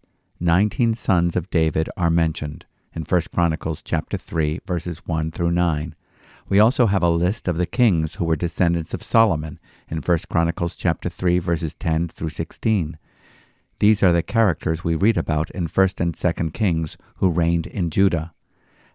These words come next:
Then we read of Jehoiakim, the captive king of Judah, imprisoned in Babylon, who, although in the royal line, his descendants were never to reign on the throne due to the Lord's chastisement.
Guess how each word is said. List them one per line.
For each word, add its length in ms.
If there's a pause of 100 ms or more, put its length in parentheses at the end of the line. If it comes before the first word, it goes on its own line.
Then 220
we 140
read 320
of 220
Jehoiakim, 880 (120)
the 100
captive 560
king 220
of 120
Judah, 440 (160)
imprisoned 640
in 180
Babylon, 600 (260)
who, 340 (240)
although 380
in 200
the 140
royal 340
line, 460 (160)
his 180
descendants 580
were 80
never 280
to 160
reign 280
on 180
the 80
throne 480
due 160
to 140
the 120
Lord's 360
chastisement. 920